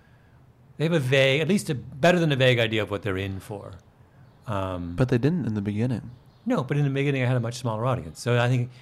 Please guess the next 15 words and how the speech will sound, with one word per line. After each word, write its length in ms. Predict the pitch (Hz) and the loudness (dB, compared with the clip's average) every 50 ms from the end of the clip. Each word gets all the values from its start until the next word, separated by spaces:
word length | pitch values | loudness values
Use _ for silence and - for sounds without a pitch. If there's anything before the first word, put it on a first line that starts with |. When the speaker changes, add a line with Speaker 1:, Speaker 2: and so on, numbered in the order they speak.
| - - - - | -20 -16 -6 0
Speaker 1:
you 80 | 165 | 4
know, 180 | 147 135 117 123 | 4 6 6 4
I 100 | 151 143 | 2 0
think 240 | 127 - 170 160 131 | -2 -2 -4 -4 -4
the 60 | 139 131 | -4 -2
thing 220 | - 202 208 202 | 2 4 4 4
to 80 | 180 160 | 4 4
remember 560 | 139 127 123 127 131 139 127 120 107 101 - - _ _ _ _ _ _ _ _ - _ _ _ _ _ _ | 4 4 4 4 2 2 0 -2 -2 -4 -8 -14 _ _ _ _ _ _ _ _ -20 _ _ _ _ _ _
is 140 | - 123 123 | -10 -8 -6
that 100 | 123 113 | -4 -4
I've 100 | 117 110 | -4 -4
been 140 | 120 117 110 | -4 -4 -2
doing 260 | - 123 127 131 127 | 0 2 2 4 2
this 160 | 113 95 - - | 2 0 -4 -10
for 380 | - - 101 95 92 87 90 | -12 -10 -10 -8 -8 -10 -12